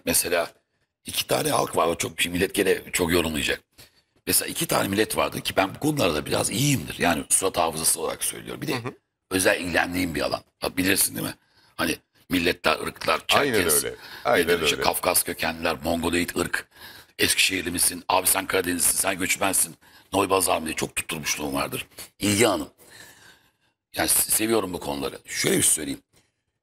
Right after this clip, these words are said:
Speaker 1: Yunanlılarla Türklerin o kadar çok benzer tarafları var ki fiziksel benzerlikleri çok fazla.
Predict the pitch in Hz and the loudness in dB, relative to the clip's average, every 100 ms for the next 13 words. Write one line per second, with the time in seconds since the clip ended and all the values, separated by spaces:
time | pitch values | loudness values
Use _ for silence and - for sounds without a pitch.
0 | _ _ _ _ - 107 - 185 123 82 | _ _ _ _ -2 0 2 0 0 0
1 | 76 73 - - - - - 117 113 151 | 0 -2 -4 -4 -4 -2 0 2 2 0
2 | 95 92 90 92 - 82 - - 139 - | 2 2 4 0 2 0 0 -4 0 0
3 | - - _ _ _ _ _ _ - 92 | -2 -8 _ _ _ _ _ _ -4 2
4 | - 110 98 95 87 90 - 85 - - | 2 2 2 0 0 -2 -2 -6 -6 -6
5 | 58 50 | -6 -4